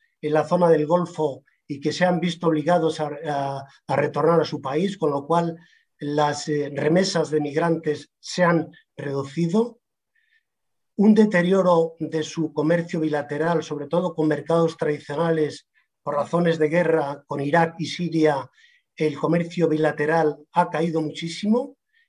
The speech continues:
Este comercio, que representaba el cuarenta por ciento en los últimos años, actualmente no alcanza el diez por ciento de su comercio exterior, dirigido fundamentalmente a los países del Golfo. Como de-, les decía, también las consecuencias de la pandemia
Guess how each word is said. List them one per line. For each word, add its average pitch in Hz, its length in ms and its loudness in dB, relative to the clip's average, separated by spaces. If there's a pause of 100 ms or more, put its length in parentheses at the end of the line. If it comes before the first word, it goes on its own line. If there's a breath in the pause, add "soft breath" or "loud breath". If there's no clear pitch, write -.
(100)
Este 165 260 -4
comercio, 170 520 0
que 147 80 -2
representaba 151 720 0
el 170 100 0
cuarenta 165 380 0
por 147 160 -4
ciento 156 560 -4 (400)
en 139 180 -4
los 135 140 -8
últimos 165 440 0
años, 165 280 -2
actualmente 165 640 0
no 165 200 6
alcanza 165 440 0
el 147 80 -8
diez 165 180 -2
por 156 160 -6
ciento 147 540 -6 (260 soft breath)
de 139 80 -8
su 139 140 -6
comercio 160 320 0
exterior, 165 560 0 (280 loud breath)
dirigido 180 540 -2
fundamentalmente 170 1040 0 (300 loud breath)
a 147 80 -2
los 147 160 -2
países 160 420 -2
del 143 160 0
Golfo. 127 420 -10 (1600)
Como 135 260 -4
de-, 156 160 -4
les 139 220 -2
decía, 196 400 2
también 165 360 0
las 160 140 0
consecuencias 160 800 -2
de 143 80 -6
la 135 100 -6
pandemia 165 720 0